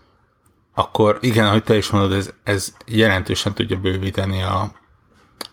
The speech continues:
a közönséget. Arra gondolok, hogy szerintem van egy viszonylag jelentős réteg, aki egyrészt nem akar egy vagyont köl-,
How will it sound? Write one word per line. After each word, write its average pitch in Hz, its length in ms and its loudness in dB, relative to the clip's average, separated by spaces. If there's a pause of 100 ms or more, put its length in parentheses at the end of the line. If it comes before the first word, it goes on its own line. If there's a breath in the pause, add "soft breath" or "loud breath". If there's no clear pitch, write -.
(120)
a 90 380 0
közönséget. 101 800 -4 (580 loud breath)
Arra 135 180 6
gondolok, 110 380 4
hogy 101 240 0 (1300)
szerintem 107 540 0
van 135 140 4
egy 104 200 0
viszonylag 98 840 0 (180)
jelentős 101 800 0
réteg, 95 720 0 (1080 soft breath)
aki 95 540 0 (1500)
egyrészt 110 320 2
nem 107 120 4
akar 92 400 0
egy 92 240 -4
vagyont 95 460 0
köl-, - 220 -12